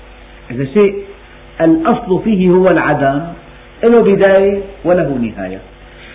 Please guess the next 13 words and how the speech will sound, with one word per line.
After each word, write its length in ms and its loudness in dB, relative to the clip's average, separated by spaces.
له 420 4
سبب 240 4
أوجده 720 2
وله 520 2
سبب 280 2
أنهاه، 520 0
هو 80 4
الذي 380 -2
أنهى. 240 -10
فهل 260 4
ينتظر 720 2
زوال 560 4
السبب 580 0